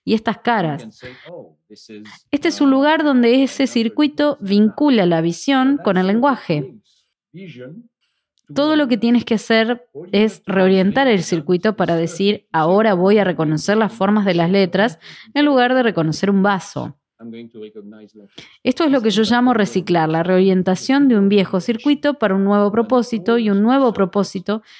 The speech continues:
es típicamente otra función que podemos adquirir solo porque ya hay un circuito en el cerebro que casi hace el trabajo. Está lo suficientemente cerca.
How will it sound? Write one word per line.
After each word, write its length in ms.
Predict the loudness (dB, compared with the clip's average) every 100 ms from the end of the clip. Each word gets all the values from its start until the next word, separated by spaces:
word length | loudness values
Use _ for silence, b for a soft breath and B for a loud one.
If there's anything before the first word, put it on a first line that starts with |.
| -10 -8
es 140 | -4
típicamente 640 | -4 -2 0 0 0 -2 -2
otra 260 | -2 0
función 680 | -2 0 -2 -2 0 0 -2 -8 -18 -20 -20 -20 -20 -20 -20 -20 B B -20 -8
que 100 | -6
podemos 500 | 0 2 4 2 0
adquirir 540 | -2 0 0 0 -2 -6
solo 420 | -6 0 2 2
porque 280 | 0 0 0
ya 300 | 2 2 2 2
hay 160 | 0 2
un 120 | 2
circuito 460 | 0 0 0 0
en 60 | 0
el 120 | 0
cerebro 480 | 0 2 2 2 2
que 140 | 0
casi 420 | 0 -2 -2 0 0
hace 240 | 0 -2
el 80 | -2
trabajo. 580 | 0 0 -2 -4 -8 -8 -18 -20 -20 -20 -20 -20 -20 -20 -20 -20 -20 _ _ _ _ -20 B -14 -4
Está 480 | -2 -2 -2 0
lo 100 | 0
suficientemente 1500 | 0 -2 -2 -4 -2 0 2 2 2 2 4 2 2 0 0
cerca. 800 | -2 0 0 0 -4 -10 -12 -16